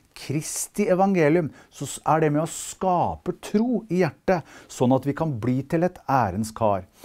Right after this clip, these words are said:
Når vi kommer inn i Kristus, så er vi utvalgt. Utvelgelsen er å være i Kristus. I ham er vi utvalgt. I ham er vi utvalgt fra før verdens grunnvoll ble lagt. Så Kristus er den utvalgte. Vi skal fortsette litt.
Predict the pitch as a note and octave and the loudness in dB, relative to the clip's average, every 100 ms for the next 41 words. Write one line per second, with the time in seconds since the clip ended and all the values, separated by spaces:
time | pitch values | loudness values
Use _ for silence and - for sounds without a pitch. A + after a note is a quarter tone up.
0 | - - - C3+ E3 E3 D#3+ F3 F#3+ F#3 | -20 -20 -2 2 4 4 4 6 4 4
1 | F#3 F#3 B3 - - _ - - F3 A2 | 4 2 -8 -10 -18 _ -16 0 0 2
2 | B2 F3+ F3+ - - A2+ A2 G2 - - | 2 4 2 0 -2 -4 0 -2 -4 -14
3 | - - _ _ D#3 D#3 - F3 E3+ E3 | -20 -20 _ _ 2 2 4 4 4 0
4 | D#3 F3+ C#3 D3+ D#3+ C#3+ B2 D3+ - - | -4 -2 2 2 4 4 2 -2 -6 0
5 | G3+ A3 G3+ D3+ - - - - - - | 2 2 0 0 -2 -8 -10 -12 -14 -20
6 | _ - G3+ G#3 - G3+ G#3 B2+ D#2+ - | _ 0 2 2 4 4 4 2 -2 -8
7 | - B2 B2+ C3 G#2 - G#2 G2+ - - | -2 0 0 -2 -4 -6 -8 -8 -20 -10
8 | F3+ F#3 - - A3 A3+ F#3 D#3+ D#3+ C3+ | -6 -4 -2 4 4 4 2 4 4 2
9 | - D#3+ - - - D3+ - B2+ C3 C3+ | 2 2 0 -10 -2 -2 0 2 2 4
10 | A#2 G#2+ B2 B2 D3+ A2+ F2+ F#2+ A2 G#2 | 2 0 -2 -4 -2 -2 -2 -2 -2 -4
11 | F#2+ - - - - - - E3+ - F#3 | -6 -16 -20 -20 -20 -20 0 0 4 4
12 | F#3+ - A3 - C3+ D#3 C3+ A#2 G#2+ F#2 | 4 0 -4 0 2 2 2 0 -2 -4
13 | G2+ - _ _ _ - - - - - | -8 -14 _ _ _ -20 -20 -20 -20 -20
14 | - C3+ G3+ F3+ D3 D3 - C#3+ - | -10 2 4 4 4 4 4 2 0